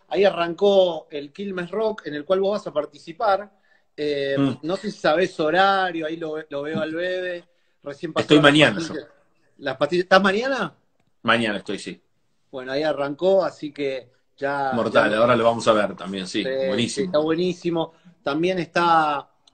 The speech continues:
Speaker 1: bueno, todo lo que tiene que ver, por ejemplo, Casu hoy con, con Movistar van a tirar, van a tirar el show que hicieron en, en, en Pinamar, vos participando de esto.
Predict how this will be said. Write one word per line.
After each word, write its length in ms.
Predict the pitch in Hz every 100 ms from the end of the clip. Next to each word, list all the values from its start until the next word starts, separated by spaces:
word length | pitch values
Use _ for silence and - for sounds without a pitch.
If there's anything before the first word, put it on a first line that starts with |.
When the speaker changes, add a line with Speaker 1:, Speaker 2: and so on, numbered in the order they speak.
| _
Speaker 1:
bueno, 300 | 156 160 143
todo 220 | 165 175
lo 100 | 165
que 100 | 151
tiene 180 | 156 165
que 80 | 160
ver, 160 | 160
por 80 | 147
ejemplo, 280 | 135 156 151
Casu 380 | 175 170 - 160
hoy 200 | 170 170
con, 260 | 147 143
con 180 | 151 143
Movistar 480 | 143 143 139 175 170
van 160 | 165 156
a 80 |
tirar, 460 | 143 151 160 151 147 _ _ _
van 140 | - 139
a 80 | 147
tirar 240 | 147 151
el 80 | 147
show 260 | 139 160
que 100 | 151
hicieron 300 | 143 160 156
en, 200 | 151 143 143
en, 360 | 139 131 127 123
en 160 | 131
Pinamar, 420 | 127 139 147 175
vos 160 | 170 170
participando 600 | 170 156 139 165 170 180
de 80 | 185
esto. 260 | 196 202